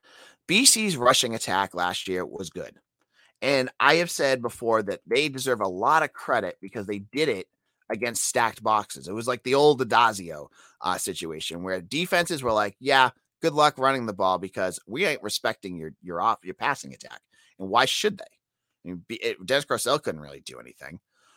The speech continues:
So B-, Rutgers last year, again, I'm just gonna use their statistics from last year. They allowed, uh, eighteen hundred yards. They were ninth in their conference in rushing, uh, defense. B C, they were much better, you know, against, uh, Pat, when they were running the ball,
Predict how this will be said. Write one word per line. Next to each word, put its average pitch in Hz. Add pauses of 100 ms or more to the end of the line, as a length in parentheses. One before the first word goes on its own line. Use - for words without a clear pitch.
(160)
So 156 (580)
B-, 147
Rutgers 196
last 120
year, -
again, 104
I'm 101
just -
gonna 185
use 151
their 120
statistics 113
from 104
last 76
year. 80
They 135
allowed, 131 (400)
uh, 98
eighteen 147
hundred 127
yards. 92
They 95
were 90
ninth 110
in 104
their 98
conference 78 (140)
in 85 (100)
rushing, 76 (300)
uh, 78
defense. 73
B 135
C, 151 (440)
they 110
were 120
much 120
better, 110 (140)
you 101
know, 95
against, 101
uh, 92 (120)
Pat, 117
when 107
they 110
were 120
running 123
the 85
ball, 76